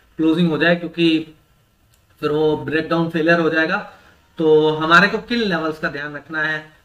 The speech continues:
बाजार क्यों नीचे आ रहे हैं, क्या ये gap fill करके वापस से ऊपर निकल जाएंगे, क्या ये support zone पे आके ऊपर निकलेगा, let's see। अभी यहाँ पर जो दिखा रहा है वो ये दिखा रहा है friends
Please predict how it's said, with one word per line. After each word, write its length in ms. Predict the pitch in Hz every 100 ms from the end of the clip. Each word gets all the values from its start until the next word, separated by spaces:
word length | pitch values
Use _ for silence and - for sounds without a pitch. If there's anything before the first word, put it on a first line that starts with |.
| _
बाजार 260 | 151 165 165
क्यों 240 | - 185
नीचे 320 | 170 160 156
आ 120 | 160 139
रहे 160 | 135
हैं, 280 | 139 131 131 -
क्या 160 | 165
ये 200 | 160 156
gap 340 | 139 139 139 - _ _ _
fill 140 | 151 143
करके 360 | 147 135 156
वापस 360 | 151 135 - -
से 60 | 156
ऊपर 200 | - 151
निकल 260 | 147 151
जाएंगे, 400 | 147 147 147 151 147 - _ _
क्या 100 | 202
ये 160 | 196 170
support 320 | 160 139 131
zone 220 | 127 131
पे 80 | 131
आके 260 | 123 -
ऊपर 200 | 123 135
निकलेगा, 540 | 127 127 127 135 139 - _ -
let's 500 | 156 190 202 - -
see। 260 | 180 180 175 180 - _ -
अभी 540 | 165 165 175 180 175
यहाँ 280 | 151 151 175
पर 580 | 175 185 185 175 170 170 170
जो 100 | 170
दिखा 260 | 156 160
रहा 120 | 151
है 120 | 175 165
वो 180 | 160 135
ये 120 | 170
दिखा 220 | 175 151 151
रहा 100 | 151
है 140 | 147
friends 360 | 160 175 180